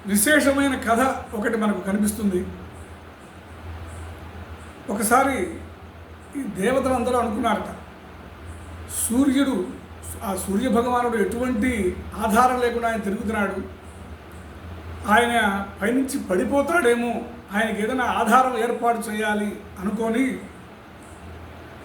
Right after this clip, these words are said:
ఈ ప్రధానమైనటువంటి సప్త ఛందస్సులను తీసుకొని వీటితో ఆయనకు ఒక రథాన్ని ఏర్పాటు చేయాలి అనుకున్నారు. చూస్తే ఇవన్నీ అక్షరాలు చాలా,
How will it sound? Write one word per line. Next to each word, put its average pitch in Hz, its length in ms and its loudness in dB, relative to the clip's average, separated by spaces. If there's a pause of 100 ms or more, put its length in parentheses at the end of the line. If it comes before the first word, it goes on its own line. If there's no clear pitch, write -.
(140)
ఈ 233 100 0
ప్రధానమైనటువంటి 254 1120 4
సప్త 196 340 -2
ఛందస్సులను 233 840 2 (880)
తీసుకొని 226 680 2 (1120)
వీటితో 277 400 4
ఆయనకు 226 240 4
ఒక 190 120 -2
రథాన్ని 240 560 4
ఏర్పాటు 240 360 2
చేయాలి 208 440 0
అనుకున్నారు. - 380 -6 (2500)
చూస్తే 277 340 4
ఇవన్నీ 247 600 2 (1200)
అక్షరాలు 269 560 4
చాలా, 247 280 2